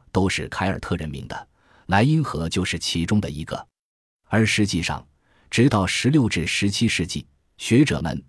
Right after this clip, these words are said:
才意识到，古老的凯尔特人的语言与一些现代语言形式，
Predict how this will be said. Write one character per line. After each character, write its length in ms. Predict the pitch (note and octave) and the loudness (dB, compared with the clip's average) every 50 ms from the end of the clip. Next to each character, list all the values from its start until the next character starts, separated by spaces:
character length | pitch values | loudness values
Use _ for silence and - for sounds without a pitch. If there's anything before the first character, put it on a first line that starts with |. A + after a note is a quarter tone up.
| _ | _
才 160 | - - - | -10 -2 0
意 160 | G2 G2 F#2+ E2+ | 0 2 2 0
识 160 | - F#2+ E2+ | 0 -2 -2
到， 260 | D2+ C#2 C2+ C2+ - _ _ | -4 -4 -6 -8 -12 _ _
古 200 | - G#2 A2+ C3+ | 2 4 6 6
老 160 | D#3 G2 E2+ E2+ | 6 4 4 2
的 140 | - D#2+ | 0 -2
凯 220 | - - - A#2+ A#2+ | -4 -2 0 0 2
尔 100 | G#2 F2+ | 2 0
特 220 | - - - C3+ | -2 0 0 0
人 100 | G2+ F#2+ | 2 2
的 80 | G2 G#2 | 2 0
语 160 | E2 D2+ D#2 | 0 -2 -6
言 340 | D2 C2+ D2 C2+ D#2 G#2 B2 - - - | -6 -4 -4 -2 0 0 -2 -2 -4 -2
与 100 | F#2 F#2 | 0 2
一 140 | F#2+ F#2 | 2 2
些 180 | F#2+ - G2+ G2 | 2 2 0 0
现 320 | G2 - - F3 D3+ G#2+ | 0 2 2 2 2 2
代 140 | F2 - F2 | 2 2 0
语 160 | E2+ E2 D#2 | -2 -2 -4
言 240 | C2+ C#2 E2+ F#2+ A2+ | -4 -2 0 2 2
形 180 | - - F2 E2+ | 2 0 -2 -2
式， 260 | - - E2 C2 - | -2 -2 -4 -6 -8